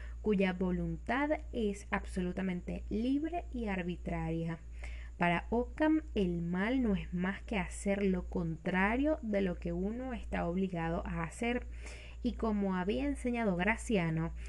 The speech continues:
en el derecho natural no se manda otra cosa que no sea lo que Dios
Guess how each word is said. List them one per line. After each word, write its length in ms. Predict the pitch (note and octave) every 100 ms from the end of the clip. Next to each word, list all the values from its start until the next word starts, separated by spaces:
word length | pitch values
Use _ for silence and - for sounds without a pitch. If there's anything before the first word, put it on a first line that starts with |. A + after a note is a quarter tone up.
| - - -
en 120 | F#3+
el 100 | F3
derecho 360 | E3+ G3 G3 G3+
natural 580 | E3+ E3 F3 G#3 A#3+
no 160 | F#3+ E3+
se 220 | - F3
manda 400 | F3 E3+ F3 F3+
otra 320 | F#3 A3+ A#3+
cosa 480 | - A3 F#3+ - A3+
que 240 | A#3+ C4+ A#3
no 160 | F#3
sea 440 | F#3 - E3+ F3 A3
lo 160 | A3
que 140 | G#3 F3+
Dios 380 | F3 F3 -